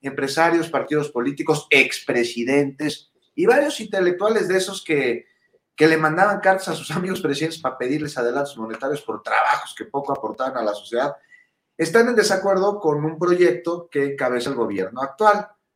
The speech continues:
el proyecto llamado la cuatro T, la Cuarta Transformación. Entonces tienen un objetivo que los está uniendo, que es debilitarlo,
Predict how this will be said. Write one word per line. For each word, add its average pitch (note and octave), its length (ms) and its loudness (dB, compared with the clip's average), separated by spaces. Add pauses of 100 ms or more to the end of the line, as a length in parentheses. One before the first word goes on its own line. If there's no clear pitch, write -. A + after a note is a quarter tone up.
(300)
el E2+ 240 -10
proyecto A#2+ 640 -2
llamado A#2+ 440 0
la G2+ 160 -2
cuatro F#2+ 400 -4
T, - 120 -12
la - 140 -10
Cuarta G2+ 560 -4
Transformación. - 600 -14
Entonces C#3+ 300 -6
tienen F#3+ 300 -4
un G3+ 160 -2
objetivo F3 480 0
que D#3 80 -2
los A#2 180 -4
está B2 200 -4
uniendo, C3 440 -2
que G#2+ 120 -6
es G#2+ 100 -8
debilitarlo, C#3 920 0